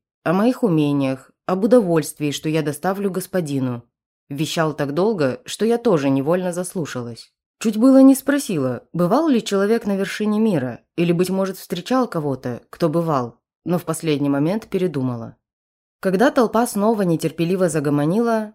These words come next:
торжественным голосом торговец произнёс: «И самое главное, почтенные, юная красавица девственна,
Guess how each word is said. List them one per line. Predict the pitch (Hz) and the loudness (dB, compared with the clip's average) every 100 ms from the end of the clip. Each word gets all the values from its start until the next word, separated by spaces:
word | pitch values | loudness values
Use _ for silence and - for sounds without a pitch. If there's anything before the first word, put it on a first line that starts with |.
| _ | _
торжественным | 180 175 208 254 214 175 160 156 | -2 0 0 -2 -2 0 0 0
голосом | 196 254 247 220 208 | 0 0 0 -4 -4
торговец | 170 151 180 185 190 | -4 0 0 0 -4
произнёс: | 185 185 180 165 139 127 - _ _ - | -2 -2 0 0 -2 -4 -12 _ _ -8
«И | 170 | -6
самое | - 190 180 165 | 0 0 2 2
главное, | 151 185 247 202 156 131 120 - | 2 2 2 2 -2 -2 -8 -6
почтенные, | 156 - - 170 143 131 123 123 - _ _ - | -4 -4 -2 0 0 -2 -6 -10 -16 _ _ -8
юная | 143 185 190 180 | 0 2 4 0
красавица | 170 170 151 175 170 165 - 160 - | 0 -2 -2 -2 -2 -4 -4 -6 -6
девственна, | 143 143 220 - - 131 123 117 | -6 -2 -2 -2 -8 -8 -6 -10